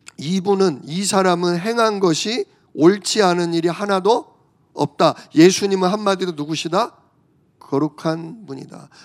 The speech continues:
의인이다. 그거죠. 의인인데 이렇게 죽으신다, 이거예요. 이게 바로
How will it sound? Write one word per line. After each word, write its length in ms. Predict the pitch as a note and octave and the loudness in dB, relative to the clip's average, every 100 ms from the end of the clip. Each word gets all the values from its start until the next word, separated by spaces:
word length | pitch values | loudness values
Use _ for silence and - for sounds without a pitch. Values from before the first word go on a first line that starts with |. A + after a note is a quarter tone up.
| - | 0
의인이다. 800 | D#3+ F#3+ F#3 E3+ E3 F3 D3+ _ _ _ _ _ _ _ | 2 4 2 0 0 0 -2 _ _ _ _ _ _ _
그거죠. 520 | C#3 F#2 - - - _ _ - | -14 -12 -14 -20 -20 _ _ -2
의인인데 1000 | F3+ A3 A3+ A3 G#3 G3 G#3+ A3 E3 - _ _ _ | 0 0 -2 -4 -6 0 2 2 -2 -10 _ _ _
이렇게 320 | - D#3+ - | -6 -4 -4
죽으신다, 600 | E3+ D#3 D3+ C#3+ C3+ C3 | -10 -8 -10 -10 -12 -14
이거예요. 380 | D3+ C#3 _ - _ _ _ _ _ _ _ _ _ _ _ _ _ _ _ _ _ _ _ _ | -18 -20 _ -20 _ _ _ _ _ _ _ _ _ _ _ _ _ _ _ _ _ _ _ _
이게 260 | A2+ C3 | -6 -4
바로 580 | C#3+ B2+ C3+ C#3+ C3 - | -2 -2 -2 -4 -6 -12